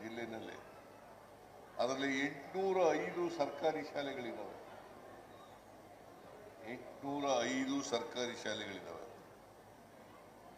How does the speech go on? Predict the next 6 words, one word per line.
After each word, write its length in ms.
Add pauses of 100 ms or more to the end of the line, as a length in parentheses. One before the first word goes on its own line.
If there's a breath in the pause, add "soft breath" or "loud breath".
(600)
ಸರ್ಕಾರನೇ 760
ಎಲ್ಲ 380
ಅಭಿವೃದ್ಧಿ 500
ಪಡಿಸ್ಲಿಕ್ಕೆ 540
ಕಷ್ಟ 360
ಆಗತ್ತೆ. 500